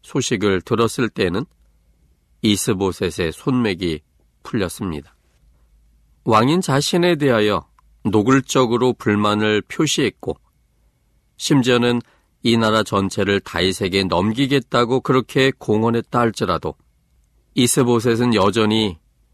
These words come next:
아브넬을 의지하고 있었는데 갑자기 그가 죽자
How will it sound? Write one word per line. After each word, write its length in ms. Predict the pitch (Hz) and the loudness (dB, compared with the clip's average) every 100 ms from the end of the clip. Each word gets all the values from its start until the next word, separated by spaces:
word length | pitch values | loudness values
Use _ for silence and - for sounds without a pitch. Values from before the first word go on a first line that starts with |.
| _ _ _ - | _ _ _ -2
아브넬을 520 | 87 95 117 123 175 | 0 0 2 2 4
의지하고 360 | 147 156 156 151 | 2 2 2 2
있었는데 640 | 127 135 120 107 95 92 - _ _ _ _ _ _ _ - | 0 0 0 -2 -4 -6 -8 _ _ _ _ _ _ _ -10
갑자기 520 | 110 - 107 98 107 | -8 -4 -2 0 -2
그가 380 | - 110 101 107 | -2 -2 0 -2
죽자 480 | - 101 - 95 | -2 -8 -4 -6